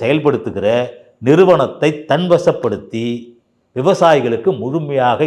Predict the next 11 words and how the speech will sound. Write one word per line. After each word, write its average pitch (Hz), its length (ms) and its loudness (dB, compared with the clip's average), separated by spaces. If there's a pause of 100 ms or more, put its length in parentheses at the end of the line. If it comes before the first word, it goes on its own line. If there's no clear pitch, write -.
(100)
இழப்பீடு 143 440 -2
கிடைக்காத 110 480 -4
வகையில் 113 280 -4 (320)
செயல்பட்டார்கள் 107 680 -2
என்பதுதான் 85 480 -8
உண்மை. 73 260 -16 (1200)
அப்படி 185 260 2 (100)
இருந்து 254 240 6 (100)
சில 185 100 6 (120)
இட, 165 100 6 (400)
கிராமங்கள்ல 143 640 2